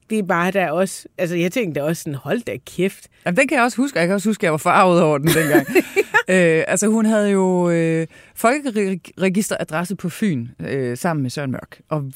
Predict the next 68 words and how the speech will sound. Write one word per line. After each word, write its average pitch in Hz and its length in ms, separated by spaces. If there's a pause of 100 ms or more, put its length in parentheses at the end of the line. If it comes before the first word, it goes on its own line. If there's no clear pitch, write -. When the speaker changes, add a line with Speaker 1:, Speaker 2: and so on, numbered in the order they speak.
Speaker 2:
og 160 160
det 220 160
ville 233 160
hun 196 120
simpelthen 196 320
ikke 196 180
ændre 214 220
på, 185 140
fordi 180 140
hun 190 100
var 180 80
valgt 165 440
på 147 120
Fyn, 123 300
så - 120
det 151 80
var 147 80
vigtigt 175 340
for 147 120
hende 147 240 (120)
Speaker 1:
Mm. 131 80 (160)
Speaker 2:
at 147 60
have 143 80
folke-, 135 420
folkeregisteradresse 147 1200
der. - 120 (680)
Så - 120
er 247 60
man 233 100
så 220 140
som, 185 400
øh, 131 640
som 160 140
medlem 175 220
af 143 60
Folketinget 208 500
jo 160 60
ret 147 160
til - 140
en 190 60
lejlighed 151 340
i 180 40
København. 226 500 (600)
Og 156 180
der 214 80
har 214 100
hun 196 180
lige 220 180
skiftet 196 300
Speaker 1:
Og 185 60
vi 196 120
ved 233 160
jo 247 120
i 226 80
dag, 175 320
at 165 120
det, 208 120
de 208 80
kan - 120
ikke 196 160
engang 214 320
finde 202 260
ud 190 60
af 190 80
reglerne 180 440
i 170 40
dag. 156 360
Speaker 2:
Ej, 160 140